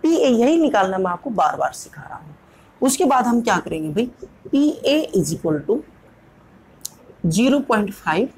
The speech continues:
right। अब इसमें से minus, ये bracket open करोगे, ये हो गया टू पी टी, ठीक है, Minus minus plus, और ये पॉइंट फ़ाइव है, ये क्या, टू से multiply करोगे तो वन हो जाएगा।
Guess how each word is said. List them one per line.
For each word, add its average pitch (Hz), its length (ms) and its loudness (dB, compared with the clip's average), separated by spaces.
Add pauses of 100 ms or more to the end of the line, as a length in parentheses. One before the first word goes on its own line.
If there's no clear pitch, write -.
(240)
right। 233 380 0 (580)
अब 226 180 0
इसमें 233 320 2
से 233 120 -2
minus, 196 420 2 (600)
ये 220 140 4
bracket 220 380 2
open 220 300 0
करोगे, 208 280 2
ये 226 140 2
हो 190 140 -2
गया 196 140 0
टू 202 220 -4 (100)
पी 202 140 0
टी, 277 180 -2 (760)
ठीक 349 140 0
है, 170 140 0
Minus 220 360 2
minus 214 340 0
plus, - 480 -2 (340)
और 285 180 2
ये 277 140 4 (500)
पॉइंट 262 280 2
फ़ाइव 247 380 0
है, 339 80 0
ये 254 140 2
क्या, 247 180 0 (200)
टू 247 140 2
से 247 160 0
multiply 214 480 0
करोगे 196 300 -2
तो 339 140 -8
वन 165 200 0
हो 147 160 -10
जाएगा। - 380 -18